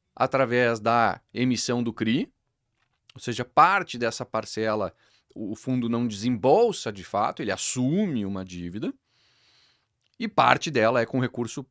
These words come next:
próprio, tá? Ah, mais embaixo aqui, a gente vai ver que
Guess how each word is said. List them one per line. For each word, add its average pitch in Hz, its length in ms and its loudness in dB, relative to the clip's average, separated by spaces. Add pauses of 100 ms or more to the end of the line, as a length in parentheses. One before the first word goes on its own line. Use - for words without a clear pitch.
(160)
próprio, - 480 2
tá? 139 280 -4 (400)
Ah, 104 640 0 (180)
mais 139 300 -2
embaixo 131 420 2
aqui, 156 280 -4
a 135 40 2
gente 123 200 -6
vai 127 100 -4
ver 120 160 -4
que 117 480 -6